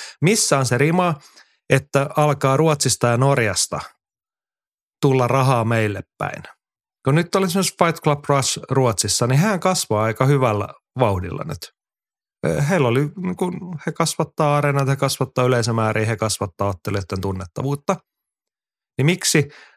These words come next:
ruotsalaisia ottelijoita, managereita ja ruotsalaista yleisöä, millä panostuksella saadaan kiinnostua niin, että se niitten virta ja, niin kuin, niitten pääomavirrat kääntyy Suomeen?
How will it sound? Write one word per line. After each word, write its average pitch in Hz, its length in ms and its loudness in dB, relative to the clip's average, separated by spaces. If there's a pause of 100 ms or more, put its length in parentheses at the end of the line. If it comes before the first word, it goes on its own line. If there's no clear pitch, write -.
(120)
ruotsalaisia 123 880 2
ottelijoita, 127 840 0 (840)
managereita 113 800 0 (200)
ja 110 80 -4
ruotsalaista 110 560 0
yleisöä, 101 580 -2 (380)
millä 131 420 2 (360)
panostuksella 117 800 0
saadaan 110 380 0
kiinnostua 110 360 -4
niin, 117 200 0
että 101 200 -6
se 113 240 -4 (760)
niitten 117 460 -4
virta 110 400 -4
ja, 104 120 -4
niin 98 140 -8
kuin, 107 100 -8
niitten 107 300 -4
pääomavirrat 104 800 -4
kääntyy 95 580 -4 (540)
Suomeen? 160 580 2